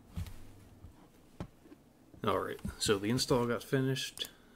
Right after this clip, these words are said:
So here it wants us to create a user account.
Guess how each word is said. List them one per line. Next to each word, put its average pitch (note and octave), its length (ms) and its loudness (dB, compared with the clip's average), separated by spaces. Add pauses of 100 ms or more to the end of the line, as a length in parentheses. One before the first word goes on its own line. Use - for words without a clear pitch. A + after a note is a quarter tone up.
(180)
So F#2+ 600 -6 (600)
here G#2+ 180 0
it - 60 -2
wants A2+ 280 0
us A2 240 2
to G#2+ 760 0 (320)
create G#2 360 -6
a G2 100 -2
user A#2+ 380 -2
account. A#2+ 420 -10